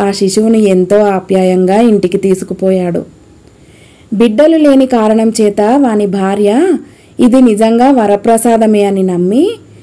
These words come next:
ఎంతో మక్కువగా బిడ్డను పెంచుకోసాగింది. నలుపు పోవాలనే ఆత్రంతో వాళ్ళు బిడ్డకు ఎన్నో ఔషధులతో నలుగు పెట్టి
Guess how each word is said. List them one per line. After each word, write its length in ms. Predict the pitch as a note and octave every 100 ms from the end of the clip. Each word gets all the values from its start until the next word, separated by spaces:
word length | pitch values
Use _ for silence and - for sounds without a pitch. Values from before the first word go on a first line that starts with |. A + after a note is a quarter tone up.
| - - -
ఎంతో 460 | A3+ B3 C4 E4+
మక్కువగా 680 | D#4+ A#3+ G3 A#3+ A#3+ G#3+ A#3
బిడ్డను 380 | C4 G#3 G3 G#3
పెంచుకోసాగింది. 1040 | G#3 F#3 F3+ - F#3+ F#3 F3 E3+ E3 E3+ - - - - - - - - - - - - G#3+
నలుపు 360 | G#3+ A3+ A#3
పోవాలనే 760 | D#4+ A#3+ A3+ A3 G#3+ G#3 G3+ G3+
ఆత్రంతో 720 | F#3+ F#3 G3+ G3+ G3+ G3+ B3
వాళ్ళు 280 | C#4 A3+ G#3+
బిడ్డకు 440 | G3 F#3 G3 G3+
ఎన్నో 480 | G#3 F#3 F#3+ G3+ A3
ఔషధులతో 600 | F#3+ F#3+ F3+ F#3 F3+ F#3
నలుగు 340 | F#3 F3+ F#3 G3+
పెట్టి 580 | G3 E3+ B3 D#4+ F4